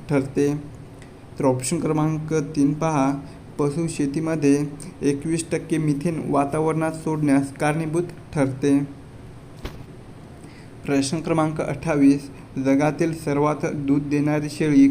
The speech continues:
खालीलपैकी कोणती आहे? तर ऑप्शन क्रमांक दोन पहा, सासेन ही जगातील सर्वात दूध देणारी शेळी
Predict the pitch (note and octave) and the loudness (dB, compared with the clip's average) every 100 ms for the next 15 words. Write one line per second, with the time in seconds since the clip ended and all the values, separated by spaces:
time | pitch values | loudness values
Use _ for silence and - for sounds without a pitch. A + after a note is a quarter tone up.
0 | - D3 D3+ D3 D3 C#3 C#3+ C#3 C#3 C#3 | 4 -2 -2 0 0 0 0 4 4 4
1 | E3 F#3 - - C#3 C#3 C3+ C#3 C#3 - | 0 -2 -4 -2 0 4 4 4 0 -12
2 | - - - - - - - C#3 C3 B2+ | -18 -20 -18 -18 -18 -14 -2 0 0 -2
3 | E3 D#3+ D#3 D#3 D#3 D#3 D3 C#3 C#3+ C#3+ | -2 0 2 2 2 0 0 0 0 0
4 | D#3+ C#3+ C3 C#3 - - - - C#3 C#3 | 2 2 2 0 -6 -14 -16 -2 0 0
5 | C#3 E3 E3 D3+ C#3 C#3 - - - C#3+ | 0 -2 2 8 8 8 2 -12 -2 0
6 | C#3+ D3+ D3+ D#3 D3+ C#3+ C#3+ D3+ D3 D3 | 2 2 0 -4 -4 -2 2 2 0 -2
7 | C3+ D3 C#3+ D3 D3+ D3+ D#3 - C#3+ C#3+ | 2 0 2 2 2 0 -2 -2 2 2
8 | F3+ | 2